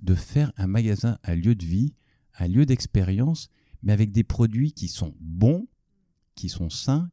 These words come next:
et tout ça dans un univers de respect de la planète,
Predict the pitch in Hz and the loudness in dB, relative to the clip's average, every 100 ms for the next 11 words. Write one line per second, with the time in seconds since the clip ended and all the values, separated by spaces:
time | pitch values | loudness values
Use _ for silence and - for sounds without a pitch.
0 | - - _ - 185 - 151 135 113 98 | -8 -12 _ -6 -4 -2 0 2 0 0
1 | 98 117 139 113 101 123 156 - _ _ | 2 4 2 2 2 2 0 -4 _ _
2 | _ _ _ _ 87 85 80 120 120 - | _ _ _ _ 2 2 4 2 0 0
3 | 120 95 90 95 90 110 143 - | 2 2 0 0 2 2 0 -6